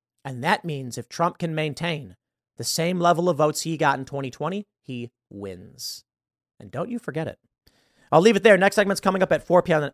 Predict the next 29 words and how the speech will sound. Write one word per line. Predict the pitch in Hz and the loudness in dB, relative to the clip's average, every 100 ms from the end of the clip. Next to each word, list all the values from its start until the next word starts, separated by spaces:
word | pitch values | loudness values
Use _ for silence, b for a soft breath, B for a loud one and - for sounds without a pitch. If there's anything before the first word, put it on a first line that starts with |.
| _ | _
four | 180 202 | 0 0
P | 165 | 0
M | 139 | -2
on | 123 | -4
this | 117 | -6
channel. | 151 156 | -8 -8
Thanks | 156 143 - | -6 -8 -8
for | 127 | -10
hanging | 120 | -8
out, | 151 - | -10 -10
and | 120 107 | -12 -10
I'll | |
see | 113 113 | -10 -10
you | 101 90 | -10 -12
all | 87 | -14
then. | 69 57 _ _ _ _ _ _ _ _ _ _ _ _ _ _ _ _ - | -16 -20 _ _ _ _ _ _ _ _ _ _ _ _ _ _ _ _ -12
So, | - 269 277 254 | 0 6 6 8
uh, | 233 214 208 - | 6 6 2 -2
you | 233 247 | -6 2
guys | 311 320 233 | 4 4 2
remember | 233 196 208 208 | 2 2 4 2
the | 170 | 2
dude | 135 151 175 180 139 | -2 2 4 2 2
from | 165 147 131 | 0 0 -2
The | 107 | -4
Big | 117 175 180 127 | 0 2 2 0
Short, | - - 156 196 - - - | -6 2 2 2 -2 -14 -4
Michael | 127 160 151 | 0 0 0
Burry? | 123 135 147 180 | 0 0 0 -2